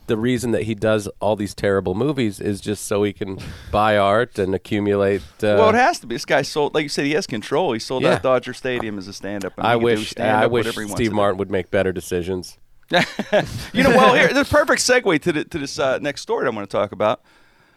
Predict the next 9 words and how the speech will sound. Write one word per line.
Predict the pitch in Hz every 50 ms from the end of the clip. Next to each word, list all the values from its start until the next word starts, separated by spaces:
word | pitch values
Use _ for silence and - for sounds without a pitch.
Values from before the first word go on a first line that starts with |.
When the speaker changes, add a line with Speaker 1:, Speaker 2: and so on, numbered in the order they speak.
| _ _ _ _
Speaker 2:
was | - 131 139 135 113
a, | 135 117 - - -
a | 135
guy | 131 139 135 135 139 143 147
who | 135 135 131 131 127 127 127 - - _ _ _ _ _ _ _ _ -
was | 107 127 117 -
famous, | - 156 135 120 123 135 - - - - - - _ _ _ _ _ _ _ _ -
and | 135 131 127 123 123 123 120 123 123 127 120 127 - - _ _ _ _ _ _ _ _ _ _ _ _ _ _ _
maybe | - 120 123 143 165 202 214 - - 107 90 123 180